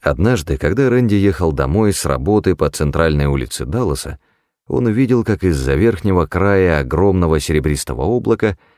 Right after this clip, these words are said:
выглянуло солнце, озарив город россыпью лучей. Его сердце наполнилось неожиданной радостью.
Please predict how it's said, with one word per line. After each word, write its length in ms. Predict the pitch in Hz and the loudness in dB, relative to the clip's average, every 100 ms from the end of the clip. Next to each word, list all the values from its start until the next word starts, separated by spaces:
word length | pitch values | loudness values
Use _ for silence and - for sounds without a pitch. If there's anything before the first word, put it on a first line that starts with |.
| _ - | _ -4
выглянуло 640 | 123 107 101 90 73 64 | 0 2 2 2 2 -2
солнце, 640 | - - 139 98 - - | -4 0 0 0 -4 -8
озарив 500 | - 69 110 135 87 | -8 -4 -2 -2 -4
город 480 | 73 123 127 113 - | -2 2 2 2 -2
россыпью 540 | - 82 73 - - 64 | -2 -2 -2 -6 -10 -10
лучей. 380 | 64 - - - _ _ _ _ _ _ _ _ | -10 -10 -12 -16 _ _ _ _ _ _ _ _
Его 280 | - 127 95 | -2 0 0
сердце 560 | - 123 120 - 110 | 0 0 0 -2 -2
наполнилось 800 | 101 78 107 104 101 95 92 - | 0 -2 0 0 2 0 0 -2
неожиданной 680 | 73 71 73 95 90 80 67 | -2 -2 -2 -2 0 0 -2
радостью. 680 | - 90 95 - - - - | -6 -6 -4 -6 -12 -14 -18